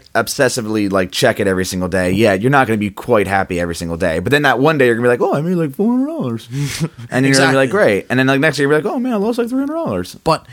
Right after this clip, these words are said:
Speaker 2: to answer your question about bonds, so while you can sell ownership in a company, stock, right? Companies, just like people, also take on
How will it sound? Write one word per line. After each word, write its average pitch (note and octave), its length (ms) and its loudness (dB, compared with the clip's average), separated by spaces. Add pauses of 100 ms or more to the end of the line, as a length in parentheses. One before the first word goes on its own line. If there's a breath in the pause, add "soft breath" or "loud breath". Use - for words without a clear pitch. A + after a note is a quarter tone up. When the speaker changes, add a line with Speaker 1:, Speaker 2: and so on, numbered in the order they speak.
Speaker 2:
to C#3 160 -8
answer F#3 240 0
your F#3 80 -2
question D3+ 400 -4
about B2 260 -6
bonds, A#2 540 -2
so C#3 440 0 (260 loud breath)
while C#3 640 -2 (300 loud breath)
you D3 200 -4
can D#3 220 -2
sell C3+ 420 0
ownership F3 520 0
in A#2 80 -10
a G#2+ 40 -12
company, A#2 480 -10 (120)
stock, - 640 -6 (240 soft breath)
right? C3+ 260 -8 (260 soft breath)
Companies, D#3 680 -4
just C#3+ 320 -2
like C#3+ 200 -6
people, C3+ 520 -10
also D3+ 340 -4
take C#3 300 -6
on C3+ 220 -8